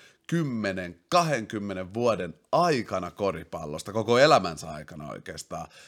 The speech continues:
ja jakaa sitä näille nuorille jätkille, jotka sit jatkaa sitä eteenpäin, sitä tekemistä, ja se kulttuuri pysyy samanlaisena. Ja tää joukkue on täysin noususuhda-, nousujohteisessa niinku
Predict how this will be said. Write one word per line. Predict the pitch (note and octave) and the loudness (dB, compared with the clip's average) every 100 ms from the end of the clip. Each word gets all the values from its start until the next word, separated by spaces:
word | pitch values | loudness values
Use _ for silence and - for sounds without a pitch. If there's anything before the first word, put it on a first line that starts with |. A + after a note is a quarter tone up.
| _ | _
ja | G#2 G2+ | -4 4
jakaa | C#3 D3 A#2+ F#2 | 4 4 0 0
sitä | - G2+ F#2+ | -2 -6 -4
näille | F#2+ F#2 | -2 -4
nuorille | F#2 B2 C3+ A2 G2 F#2+ | -2 2 4 4 2 0
jätkille, | G2 F#2+ - F#2 F2+ | 0 -2 -4 -6 -4
jotka | F#2 - G2 - | -6 -2 -2 -2
sit | - E3 | -6 0
jatkaa | E3+ E3+ E3+ | 0 0 -2
sitä | E3+ E3+ B2 F#2+ | -2 0 2 2
eteenpäin, | E2+ E2 D#2+ - D#2 | 0 -6 -6 -10 -8
sitä | - C3 G2 | -4 -2 -2
tekemistä, | - F#2+ - F2+ D#2+ - G2 | -2 -6 -4 -8 -6 -8 -6
ja | E2+ E2 | -6 -6
se | - | -8
kulttuuri | - D3 A#2+ - G2+ F#2 | 0 2 2 0 -4 -4
pysyy | E2 F#2 F2+ | -6 -8 -8
samanlaisena. | D#2+ G#2+ G2 E2+ F2+ E2+ C#2+ - C#2 - - - - | 0 0 0 0 0 0 -2 -8 -16 -18 -20 -20 -8
Ja | C#3+ | -2
tää | B3 A3 | 4 6
joukkue | C#3+ E3 - B2+ | 8 8 6 2
on | B2 | 0
täysin | - F#3 G3 D3 - G#2+ | 2 4 6 4 0 0
noususuhda-, | A2+ A2+ G2+ F2+ - G#2+ G2 E2+ A2 | 2 4 2 -4 -4 -2 -2 -4 -2
nousujohteisessa | C3+ D#3+ B2+ A2+ G2 A2 G#2+ - F#2 E2+ F2 - - E2 | 4 4 4 -2 0 2 0 -4 -8 -6 -6 -8 -6 -8
niinku | F2+ D#2+ F#2 D#2 | -8 -8 -8 -8